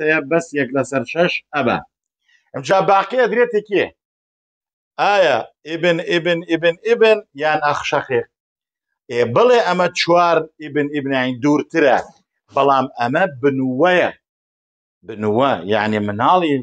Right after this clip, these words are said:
خۆی. ئەمە لە پێشترە لە ئەخ و لە، لە ئەبەکەیش.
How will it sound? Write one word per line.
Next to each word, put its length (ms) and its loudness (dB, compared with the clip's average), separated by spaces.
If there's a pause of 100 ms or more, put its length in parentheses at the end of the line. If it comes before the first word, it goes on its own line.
خۆی. 320 0 (400)
ئەمە 220 -2
لە 160 2
پێشترە 520 0
لە 300 0
ئەخ 260 0
و 120 -2
لە، 200 0 (500)
لە 200 -4
ئەبەکەیش. 580 2